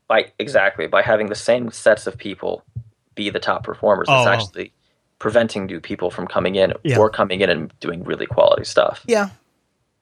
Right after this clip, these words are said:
Speaker 2: Yeah, you almost need a new platform for a new, uh, group of, uh, people to rise.
Speaker 1: Right.
Speaker 2: Aren't you now making the argument for mobile on, uh, Canonical's part? Aren't, didn't you just, didn't you just spend the last five minutes now making the case for why they need to make a mobile platform?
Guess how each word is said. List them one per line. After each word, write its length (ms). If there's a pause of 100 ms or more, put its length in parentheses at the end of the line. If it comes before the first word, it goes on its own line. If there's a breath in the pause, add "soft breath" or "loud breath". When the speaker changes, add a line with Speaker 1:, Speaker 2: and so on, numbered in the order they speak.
(280)
Speaker 2:
Yeah, 120
you 120
almost 240
need 120
a 40
new 120
platform 420
for 120
a 80
new, 260
uh, 120
group 220
of, 180
uh, 80
people 300
to 100
rise. 440 (280)
Speaker 1:
Right. 180 (260)
Speaker 2:
Aren't 160
you 80
now 180
making 340
the 60
argument 340
for 300
mobile 340 (120)
on, 280
uh, 180
Canonical's 420
part? 240 (220)
Aren't, 180
didn't 240
you 100
just, 300
didn't 220
you 60
just 120
spend 160
the 40
last 120
five 180
minutes 220
now 120
making 280
the 80
case 220
for 120
why 120
they 80
need 140
to 60
make 140
a 40
mobile 240
platform? 400